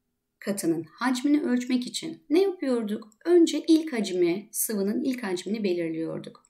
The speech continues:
Daha sonra içine katıyı attığımız zaman oluşan hacme bakıyorduk. Yalnız burada şuraya dikkatinizi çekmek istiyorum.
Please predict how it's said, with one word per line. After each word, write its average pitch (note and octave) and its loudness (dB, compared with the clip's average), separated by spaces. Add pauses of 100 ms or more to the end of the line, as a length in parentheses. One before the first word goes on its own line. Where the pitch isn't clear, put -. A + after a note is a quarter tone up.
(480)
Daha C4+ -2
sonra A#3+ 0
içine D#4 -2
katıyı D4 -4
attığımız C4 0
zaman F3+ -2
oluşan F#3 -4
hacme E3+ -6
bakıyorduk. - -10 (240)
Yalnız G#3+ -2
burada A#3+ -4
şuraya A#3 -2
dikkatinizi G#3 -4
çekmek G3+ -6
istiyorum. E3 -8